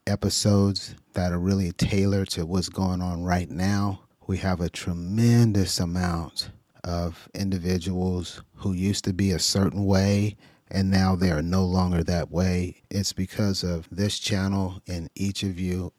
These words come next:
and all of us collectively coming together that we're able to enjoy this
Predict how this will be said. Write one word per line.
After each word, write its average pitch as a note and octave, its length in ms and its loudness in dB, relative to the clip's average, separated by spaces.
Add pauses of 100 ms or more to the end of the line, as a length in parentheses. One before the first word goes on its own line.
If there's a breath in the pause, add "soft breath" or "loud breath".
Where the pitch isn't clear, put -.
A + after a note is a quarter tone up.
(120)
and E2 180 -4
all G2+ 300 4
of F2+ 120 -2
us F#2 200 2
collectively F#2+ 960 0 (400 loud breath)
coming F#2+ 320 2
together G2 640 4 (380 loud breath)
that F#2 180 2
we're F2+ 200 2
able F2+ 220 0
to F#2 220 -2
enjoy F2 460 0
this E2+ 380 -2